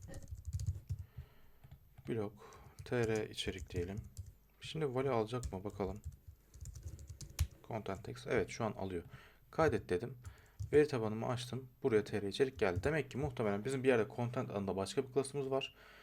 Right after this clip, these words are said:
Ee, orayla çakışıyor. Bu sayede neyi öğrendik arkadaşlar? Debug gitmeyi. Yani JavaScript tarafına nasıl debug gidebiliriz? Sırayla hat-, aldığımız hataları, verilerin gidiş yolunu bu şekilde görmüş olduk.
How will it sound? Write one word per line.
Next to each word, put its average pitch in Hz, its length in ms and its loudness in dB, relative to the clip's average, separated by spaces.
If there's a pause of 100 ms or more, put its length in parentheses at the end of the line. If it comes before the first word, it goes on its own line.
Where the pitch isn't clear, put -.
(440)
Ee, 107 300 2
orayla 123 320 4
çakışıyor. 107 440 -2 (440)
Bu - 60 -6
sayede 170 300 6
neyi 131 140 4
öğrendik 120 380 4
arkadaşlar? 110 540 0
Debug 120 280 4
gitmeyi. 87 420 -6 (480)
Yani 127 180 4
JavaScript 113 460 2
tarafına 113 260 0
nasıl 117 200 -6
debug 110 260 0
gidebiliriz? 101 560 0 (120)
Sırayla 117 520 4
hat-, 98 180 -6
aldığımız 107 360 2
hataları, 101 560 2
verilerin 101 440 6
gidiş 101 300 -4
yolunu 101 260 2 (360)
bu 175 80 0
şekilde 139 340 6
görmüş 113 380 2
olduk. 87 280 -2